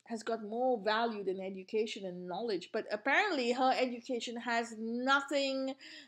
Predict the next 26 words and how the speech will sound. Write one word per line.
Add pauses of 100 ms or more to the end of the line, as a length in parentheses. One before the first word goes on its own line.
(100)
um, (800)
has
had,
not
had
a,
a
very
good
effect
on
her,
because
the
vitriol
that
came
out
from
this
person, (460)
uh,
was
untold.
Whether
you